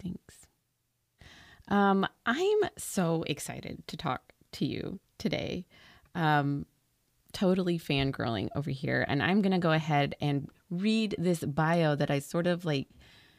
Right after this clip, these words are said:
pieced together because there's so much incredible, amazing stuff that you do, work that you do that, um, I wanted to, to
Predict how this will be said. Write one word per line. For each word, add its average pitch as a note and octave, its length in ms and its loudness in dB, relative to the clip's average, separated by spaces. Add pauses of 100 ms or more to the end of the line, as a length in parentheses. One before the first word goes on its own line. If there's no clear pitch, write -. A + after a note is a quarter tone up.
(440)
pieced - 540 -4
together E3 560 4
because F3+ 320 2
there's E3 460 2 (120)
so - 320 -2
much D#3+ 280 0 (120)
incredible, D3+ 540 0
amazing D3 400 0
stuff - 460 -6
that D3 180 -2
you D3+ 180 2
do, D3 320 2
work E3 280 -2
that - 180 -4
you D3+ 100 0
do D3 340 2
that, C#3 340 2 (580)
um, D3 460 2
I D3+ 120 2
wanted D3+ 380 2
to, D#3 240 -2 (140)
to D#3 580 2